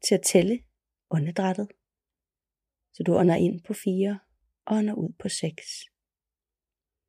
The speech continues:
Hvis det bliver for meget for dig at fokusere på at tælle dit åndedræt, så prøv i stedet for at fokusere på hvert enkelt skridt, du tager.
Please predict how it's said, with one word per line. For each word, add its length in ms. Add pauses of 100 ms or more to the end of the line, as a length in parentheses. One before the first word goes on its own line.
(320)
Hvis 160
det 120
bliver 140
for 120
meget 360
for 180
dig 180
at 80
fokusere 520
på 60
at 120
tælle 440 (520)
dit 140
åndedræt, 480 (760)
så 180
prøv 200
i 40
stedet 260
for 120
at 160
fokusere 640 (220)
på 80
hvert 280
enkelt 320
skridt, 380
du 60
tager. 260